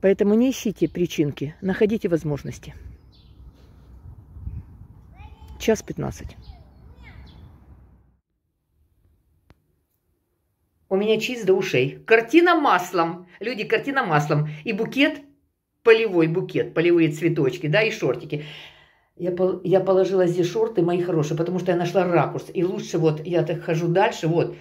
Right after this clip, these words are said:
лучше просматриваются пятна. Вот пятна на попе, видите? Вот это я вспотела. А какие на мне плавки? Их содрать нельзя, я еще их не снимала. Сейчас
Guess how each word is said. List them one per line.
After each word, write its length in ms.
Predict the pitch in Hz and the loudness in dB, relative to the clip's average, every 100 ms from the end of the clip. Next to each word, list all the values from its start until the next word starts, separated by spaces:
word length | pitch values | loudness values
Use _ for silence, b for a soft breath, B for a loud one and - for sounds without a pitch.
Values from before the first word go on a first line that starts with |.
| B | B
лучше 300 | 165 208 214 | -6 -6 -6
просматриваются 800 | - 175 180 180 190 185 175 - | -6 -8 -4 -2 -2 -2 0 0
пятна. 840 | 151 202 196 185 - 151 120 - b b | 0 4 4 2 -2 -4 -4 -10 b b
Вот 240 | - 180 - | -10 -8 -2
пятна 300 | 214 220 196 | 0 0 0
на 120 | 196 | -2
попе, 380 | 196 202 156 147 | 0 2 2 0
видите? 640 | 185 269 320 151 139 B B B | -2 0 0 -2 -4 B B B
Вот 220 | 180 180 | -8 0
это 200 | 311 359 | 2 2
я 220 | 202 233 | 4 4
вспотела. 840 | 254 - 285 285 175 135 123 123 156 _ _ | 2 -2 -6 -6 -4 -4 -4 -8 -14 _ _
А 100 | 156 | -8
какие 280 | - 233 240 | -8 -6 -4
на 100 | 233 | -4
мне 140 | 214 | -4
плавки? 400 | 175 139 143 156 | -2 -2 -2 -6
Их 320 | 151 - 165 | -8 -8 -10
содрать 420 | - 196 170 131 | -6 -4 -2 -2
нельзя, 220 | 131 123 139 | -4 -6 -2
я 60 | |
еще 200 | 143 - | -2 -2
их 360 | 147 - - - | -4 -6 -10 -4
не 80 | 151 | -4
снимала. 500 | 160 156 123 123 B B _ | 0 0 0 -4 B B _
Сейчас 460 | 156 151 160 - | -8 -2 -2 -4